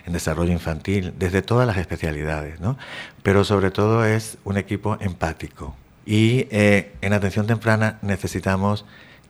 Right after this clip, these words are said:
que el profesional tenga unas cualidades, ¿no? Mm,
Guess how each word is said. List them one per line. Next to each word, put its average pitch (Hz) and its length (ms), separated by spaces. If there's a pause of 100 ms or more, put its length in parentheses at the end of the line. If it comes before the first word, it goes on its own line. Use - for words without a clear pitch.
que 101 260
el 98 140
profesional 95 640
tenga 85 240
unas 80 180
cualidades, - 680 (340)
¿no? 117 160 (220)
Mm, 95 480